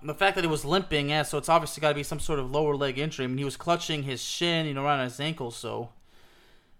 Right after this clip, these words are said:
Uh, so it, it's not entirely sure, but, you know, the, the fact that he got hurt, it ju-, it just does not look good for, for Chelsea and Romelu Lukaku. I mean, Chelsea really shouldn't have to worry. I mean, losing Romelu Lukaku is actually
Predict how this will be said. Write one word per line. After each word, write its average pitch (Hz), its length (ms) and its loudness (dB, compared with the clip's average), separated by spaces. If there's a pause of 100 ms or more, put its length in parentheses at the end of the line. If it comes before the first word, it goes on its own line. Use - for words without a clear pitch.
(320)
Uh, 165 200 2 (180)
so - 180 0
it, 233 280 -4
it's 233 220 2
not 262 160 6
entirely 190 320 2
sure, 151 340 2
but, 143 200 -2
you 147 40 -2
know, 151 120 0
the, 139 160 -4
the 147 160 -6
fact 185 240 2
that 151 80 -4
he 160 100 -2
got 131 240 0
hurt, 135 320 2
it 131 80 -4
ju-, 135 160 -8
it 170 80 -4
just 165 180 -6
does 156 160 -4
not 190 160 8
look 165 220 -2
good 151 260 2
for, 120 480 -4 (1600)
for 156 120 -8
Chelsea 160 400 4
and 143 100 0
Romelu 143 400 2
Lukaku. 143 240 2
I 175 40 4
mean, 190 120 4
Chelsea 262 320 6
really 185 280 4
shouldn't 151 260 -2
have 156 140 6
to 135 80 -6
worry. 131 200 0
I 143 60 2
mean, 135 240 -4 (480)
losing 226 320 4
Romelu 190 420 6
Lukaku 165 560 6
is 139 100 -2
actually 131 560 -2